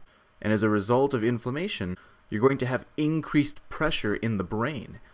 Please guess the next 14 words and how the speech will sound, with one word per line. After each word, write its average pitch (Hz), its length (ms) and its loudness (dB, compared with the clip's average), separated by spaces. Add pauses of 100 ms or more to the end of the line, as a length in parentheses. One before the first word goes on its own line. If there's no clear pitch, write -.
(120)
And - 160 0
the 101 60 -2
term 196 400 -2
for 98 180 -4
that 85 320 -8 (340)
is 95 240 -2
increased 131 640 -4 (140)
intracranial, 143 1700 -2 (200)
the - 160 -8
cranium 123 640 0
being 101 220 0
the 90 80 -4
skull, 95 360 -4
so 113 200 -2